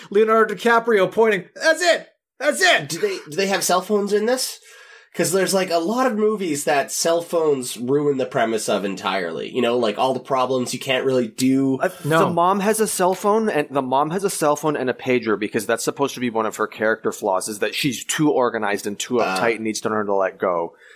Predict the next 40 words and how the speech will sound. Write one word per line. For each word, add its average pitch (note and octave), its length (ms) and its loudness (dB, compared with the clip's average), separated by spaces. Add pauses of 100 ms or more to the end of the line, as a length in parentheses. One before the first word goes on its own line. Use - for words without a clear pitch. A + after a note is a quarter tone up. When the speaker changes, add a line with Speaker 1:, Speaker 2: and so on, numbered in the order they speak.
(120)
Speaker 3:
This D#3+ 160 0
is G3 100 -8
two F#3+ 160 -2
thousand C#3+ 360 0
and A#2 120 -4
three, A#2 320 2
and G2+ 200 -2
as A#2 160 -2
we C#3+ 120 2
all D#3 160 2
know, D#3 280 2
being A#2+ 260 -2
high C#3+ 220 -2
school A#2+ 220 -4
students G#2 280 -6
in G#2 80 -10
two G#2+ 160 -6
thousand G2+ 300 -2
and G2+ 100 -8
three, G2 300 -2
the G2+ 140 -6
only D3 200 0
people C3 240 -4
that A#2 120 -4
had A2+ 120 -2
cell F#2 200 0
phones F#2 260 -10
were F2+ 60 -12
drug A2 260 -2
dealers. D#2+ 400 -12 (380)
So A#2 360 0
Lindsay D#3+ 240 2
Lohan A#2+ 320 2
does G#2+ 140 -2
not F2 140 -2
have F2 100 -4
a F#2 60 -8
cell G#2 200 0
phone. D#2+ 240 -10 (640)
Speaker 2:
Gotcha. - 320 -4